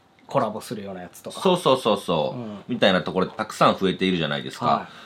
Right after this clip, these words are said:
Speaker 2: その中でも、最もって言っていいのかどうかわかんないんだけれども、
Speaker 1: うん。
Speaker 2: すごく注目されているカフェがあるんです。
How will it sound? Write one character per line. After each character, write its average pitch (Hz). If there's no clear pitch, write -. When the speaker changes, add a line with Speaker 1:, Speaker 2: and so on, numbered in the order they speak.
Speaker 2:
そ 147
の 170
中 185
で 107
も、 101
最 277
も 254
っ 185
て 135
言 123
っ -
て -
い 156
い -
の 135
か 113
ど 110
う 95
か 104
わ 98
か 139
ん 131
な 120
い 104
ん 95
だ 92
け 92
れ 85
ど 92
も、 117
Speaker 1:
う -
ん。 -
Speaker 2:
す -
ご 170
く 117
注 190
目 185
さ 170
れ 165
て 156
い 143
る 160
カ 107
フ 110
ェ 82
が 76
あ 78
る 76
ん 65
で 64
す。 165